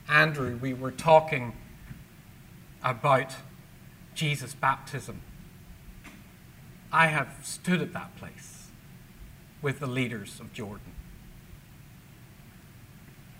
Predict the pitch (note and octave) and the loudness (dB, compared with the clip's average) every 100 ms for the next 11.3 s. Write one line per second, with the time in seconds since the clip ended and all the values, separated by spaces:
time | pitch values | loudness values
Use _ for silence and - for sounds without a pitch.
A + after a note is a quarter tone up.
0 | - - - - - - - - - - | -20 -20 -20 -20 -18 -16 -14 -14 -16 -4
1 | D#3 E3 D3 - E3 D#3+ E3+ E3+ E3+ F3 | 0 2 2 6 8 8 4 6 2 2
2 | E3+ F3 F3+ F3+ F3 F3+ F3 G#3+ G3 - | -2 -2 -2 -2 -2 -2 -4 -6 -8 -6
3 | E3 D#3+ F#3 F#3 F3+ F#3 F3+ E3+ E3+ D#3+ | -4 0 0 4 6 6 4 4 2 0
4 | F3 G3 G3+ - B2+ B2 D3 C#3+ D#3+ - | 2 2 0 -4 -6 -2 -2 -2 -2 2
5 | F3 F3 F3 E3 D#3+ E3 G3 A#3 - - | 2 0 2 2 2 -2 -4 -4 -10 -18
6 | - - - - - - - - - - | -20 -20 -20 -20 -18 -18 -18 -20 -18 -18
7 | - - - - - - - - - - | -16 -16 -18 -20 -20 -20 -20 -20 -20 -18
8 | - - - - - - - - - - | -16 -16 -18 -20 -20 -20 -20 -20 -20 -20
9 | - - - - - - - E3+ E3 D#3 | -20 -18 -18 -18 -20 -20 -6 -2 0 0
10 | E3 D#3+ D#3+ D#3 - D#3+ D#3+ F3 G#3+ - | -4 -6 -6 -6 -6 -6 -4 -4 -6 -10
11 | D3 - | -12 -10